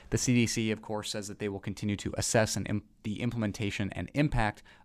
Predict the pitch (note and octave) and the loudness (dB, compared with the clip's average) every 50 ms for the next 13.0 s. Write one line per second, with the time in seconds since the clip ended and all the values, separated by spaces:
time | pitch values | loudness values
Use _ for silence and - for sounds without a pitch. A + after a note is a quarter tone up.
0 | _ _ C#3 D3 C#3 C#3+ C3 - A#2+ A#2 A2+ - A#2+ G#2+ G#2+ G2+ - - G#2 F#2+ | _ _ 2 4 4 4 2 2 2 0 2 2 2 2 2 0 0 -2 -2 -2
1 | - - - G2+ G2 G2+ F#2+ F#2 F#2 F#2 F2+ - - F#2 F2 F#2 F2+ F2+ - - | 0 2 2 2 4 4 4 4 4 2 0 0 0 0 0 0 0 0 -2 -4
2 | - F2+ F2 - - - - - G2 - - A#2+ B2 A#2+ A#2+ - - - - - | -6 -6 -4 -4 -6 -6 -6 -12 -8 -4 0 0 0 0 -2 -4 -8 -18 -20 -20
3 | - - - - B2 A#2 G#2+ - - - C3+ C#3+ D3 D3 C3+ C3+ C3 B2+ B2+ - | -20 -20 -8 -4 -4 -4 -4 -6 -10 -6 -2 0 0 2 2 2 2 0 -2 -4
4 | - B2 A#2 A#2 B2 A#2+ A2+ A2 - - - - _ - G#2+ G#2 G2+ G#2 G#2 A2 | -4 -4 -2 0 0 -2 -2 -4 -6 -10 -14 -20 _ 0 2 2 2 2 2 0
5 | G#2+ A2 A2 G#2+ G2+ G2 G2 - _ _ _ - - _ _ _ - B2+ A2 A2 | -4 -4 -2 -2 -2 -2 -2 -8 _ _ _ -20 -20 _ _ _ -2 0 0 0
6 | A2 G#2 G#2 G#2+ - - _ _ _ _ - A2 A2 A2+ A#2 A2+ A#2+ A2+ A2+ A2+ | 0 0 -2 -2 -6 -14 _ _ _ _ -4 -2 -2 0 -2 -4 -4 -4 -4 -4
7 | G#2 G#2 F#2+ F#2+ F#2 F#2+ - - - - - _ _ _ _ - A#2 - - A2+ | -4 -4 -4 -6 -8 -10 -10 -14 -16 -16 -18 _ _ _ _ -12 -10 -8 -6 -4
8 | A2+ A2 A2 - A#2+ C3+ C#3 B2 B2+ A2 G2 G2 - - - - F#2+ F#2+ F#2 F2+ | -4 -4 -4 -2 -2 -2 -2 -2 0 0 0 0 -2 -4 -2 -2 0 0 0 -4
9 | - - - - G#2+ G2+ G#2 G2 F#2+ - F#2+ F#2 F#2 F2+ F2+ - - - G2+ G#2 | -6 -8 -4 -2 -2 0 0 -2 0 0 0 0 0 -2 -4 -8 -6 -2 0 0
10 | G#2 - - - A#2+ A#2+ B2 A#2+ A#2+ A2 - - A2+ G2 G2 F#2 - - - - | 0 -2 -2 -4 -2 0 0 0 -2 -4 -4 -4 -4 -4 -4 -4 -6 -12 -14 -14
11 | - - G#2+ G#2+ F#2+ E2 G#2+ G#2+ G#2+ - - G#2+ - G#2+ G#2 G2+ G#2 G2+ - G2+ | -12 -8 -8 -8 -4 -2 -2 -2 -2 -4 -6 -6 -6 -6 -4 -4 -6 -6 -6 -6
12 | F#2+ F#2+ - G2 D2 C#3 C3+ F2+ F2 F2 - - - D3+ D#3 D3+ D3+ D3 C#3 | -6 -6 -8 -10 -12 -10 -10 -10 -12 -12 -12 -4 -2 0 0 0 0 -2 -4